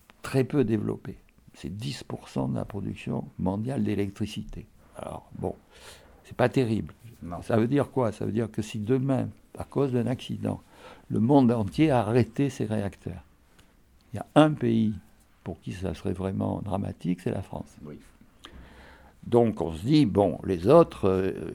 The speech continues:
Speaker 1: ils ont compris, euh, même la Chine, euh, met beaucoup plus d'investissement dans le photovoltaïque et l'éolien que dans le nucléaire.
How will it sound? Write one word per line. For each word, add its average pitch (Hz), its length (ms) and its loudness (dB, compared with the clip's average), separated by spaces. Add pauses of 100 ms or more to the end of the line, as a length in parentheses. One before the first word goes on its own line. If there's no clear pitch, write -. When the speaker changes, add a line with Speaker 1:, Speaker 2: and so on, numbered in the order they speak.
Speaker 1:
ils 107 160 0
ont 104 100 4
compris, 160 800 4
euh, 113 280 -2
même 107 220 6
la 92 120 2
Chine, 196 460 0 (500)
euh, 82 300 -6 (160)
met 110 160 0
beaucoup 135 460 2
plus 131 280 -2
d'investissement 101 920 -2
dans - 140 -4
le 104 80 -8
photovoltaïque 101 800 -6
et 92 80 -4
l'éolien 101 500 -2
que - 100 -6
dans 98 180 -2
le 113 60 -2
nucléaire. 143 520 0